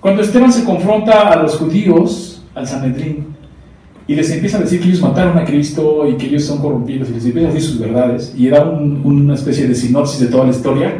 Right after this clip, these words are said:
lo apedrean. Y uno dice, "Señor, ¿dónde estás? Estás dejando que apedreen a Esteban, un siervo tuyo". Claro, eso no pasó por la mente de Esteban, ¿eh? Eso puede pasar por tu mente.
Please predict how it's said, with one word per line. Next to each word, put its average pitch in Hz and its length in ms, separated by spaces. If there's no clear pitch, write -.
lo 131 100
apedrean. 160 600
Y 170 160
uno 233 140
dice, 196 220
"Señor, 214 360
¿dónde 294 220
estás? - 680
Estás - 220
dejando 254 340
que 240 80
apedreen 220 680
a 160 260
Esteban, 208 840
un 240 120
siervo 240 380
tuyo". 190 560
Claro, 180 300
eso 202 160
no - 100
pasó - 200
por 180 100
la 170 60
mente 175 180
de - 60
Esteban, - 400
¿eh? - 220
Eso 226 220
puede 214 140
pasar 185 200
por 165 140
tu 147 100
mente. - 460